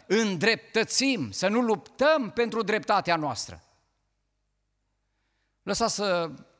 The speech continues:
lupte dreptatea lui Dumnezeu. Că dacă noi luptăm pentru dreptatea noastră, de multe ori suntem subiectivi și de multe ori nu realizăm că Dumnezeu exact pe acolo vrea să ne ducă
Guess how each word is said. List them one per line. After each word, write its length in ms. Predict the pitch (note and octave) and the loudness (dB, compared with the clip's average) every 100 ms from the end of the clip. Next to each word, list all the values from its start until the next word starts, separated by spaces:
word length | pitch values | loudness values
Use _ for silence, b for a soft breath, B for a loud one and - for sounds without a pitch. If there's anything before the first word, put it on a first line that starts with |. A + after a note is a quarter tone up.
| _ | _
lupte 340 | - E3+ - E3+ | -4 -4 -2 -4
dreptatea 480 | D#3 D3+ F#3+ E3+ | -2 -2 -2 -2
lui 120 | D3 C#3+ | -2 -2
Dumnezeu. 500 | C3+ C#3 A#2 A#2+ F2+ - _ _ _ _ _ _ _ _ _ _ | -2 -2 -2 -6 -8 -16 _ _ _ _ _ _ _ _ _ _
Că 160 | - D#3 | -8 -6
dacă 340 | C3 D3 C#3 | -2 -4 -2
noi 220 | C3 C#3 A#3+ | 0 0 0
luptăm 320 | A3 - E3 | -4 -6 -6
pentru 260 | E3+ D#3 | -4 -6
dreptatea 460 | C3+ B2 - E3 C#3+ | -6 -6 -6 -4 -4
noastră, 240 | C#3 D#3 | -4 -6
de 100 | C#3+ | -6
multe 220 | C3 D3+ C3+ | -4 -4 -4
ori 80 | |
suntem 300 | B2 B2 A#2+ | -4 -6 -4
subiectivi 1000 | G#2+ - D#3+ F3 D#3+ - A#2+ C3 - - - | -4 -4 -6 -8 -8 -10 -10 -10 -12 -16 -18
și 200 | _ - | _ -10
de 80 | C#3 | -4
multe 340 | C#3 F#3+ F#3+ F#3+ | -4 -4 -6 -4
ori 280 | F3+ F3 C3+ _ | -4 -6 -12 _
nu 220 | - B2+ G#3 | -4 -2 0
realizăm 440 | G#3 E3+ C#3+ F3+ | -2 -2 -2 -4
că 100 | - | -4
Dumnezeu 420 | D3+ D#3 C3+ C#3+ | -4 -2 -2 -2
exact 400 | C3+ G2+ C#3 G3 | -4 -4 -4 -4
pe 60 | G3 | -6
acolo 260 | E3 E3 | -6 -6
vrea 160 | C#3+ D#3 | -2 -2
să 140 | - | -2
ne 100 | D#3 | -4
ducă 380 | C3 C#3 D#3+ G3+ | -4 -6 -6 -8